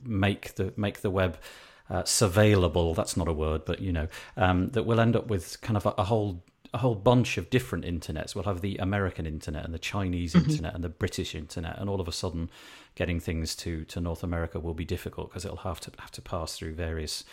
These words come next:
Speaker 1: servers along the way, and, uh, which will inspect it. And, uh, t-, I, I just think it's one of the greatest inventions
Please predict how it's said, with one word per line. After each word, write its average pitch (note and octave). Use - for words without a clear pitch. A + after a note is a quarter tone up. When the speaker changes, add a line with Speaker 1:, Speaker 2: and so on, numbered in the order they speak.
Speaker 1:
servers E2+
along E2
the E2
way, E2
and, D2+
uh, D#2+
which E2
will E2+
inspect -
it. E2+
And, E2
uh, F2+
t-, -
I, A2
I A2+
just -
think A#2
it's -
one G#2+
of G2+
the G2
greatest F#2+
inventions F2+